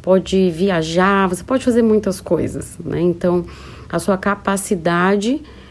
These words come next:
frente a lidar com essas emoções negativas precisam ser trabalhadas. A evitação nem sempre é o melhor caminho, mas muita gente faz isso.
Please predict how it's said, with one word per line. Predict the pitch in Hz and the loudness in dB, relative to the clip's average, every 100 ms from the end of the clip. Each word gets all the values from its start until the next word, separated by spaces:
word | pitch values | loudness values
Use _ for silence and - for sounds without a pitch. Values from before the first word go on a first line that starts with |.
| - | -20
frente | - - 196 196 170 - - 147 - - | -18 2 6 6 4 -2 -10 -12 -14 -6
a | |
lidar | 175 175 156 170 240 | -2 -2 0 0 0
com | 277 247 214 185 | 2 2 4 4
essas | 180 175 180 160 | 2 0 -2 -2
emoções | 160 156 175 214 - 196 208 208 | -2 2 2 0 2 4 4 4
negativas | 185 175 190 - 175 170 175 302 - - - - - - - | 2 2 0 -2 0 0 0 -2 -4 -12 -20 -20 -20 -16 -2
precisam | 220 214 - 180 196 | 0 0 0 2 4
ser | 202 185 | 2 0
trabalhadas. | 190 185 220 302 311 202 165 | 0 -2 0 0 2 0 0
A | 160 | 0
evitação | 170 160 170 202 202 214 214 320 - - - | 0 -2 -2 -4 0 2 4 2 -6 -20 -4
nem | 220 247 285 | 4 6 6
sempre | 339 - 220 220 220 | 2 2 2 4 2
é | |
o | |
melhor | 226 220 208 | 2 2 2
caminho, | 208 277 330 254 180 - - - - | 0 4 6 6 4 2 -12 -20 -2
mas | 226 214 | 2 2
muita | 170 147 208 | 2 2 2
gente | 185 214 - | 4 2 2
faz | 262 277 | -2 2
isso. | 226 202 - | 0 0 -8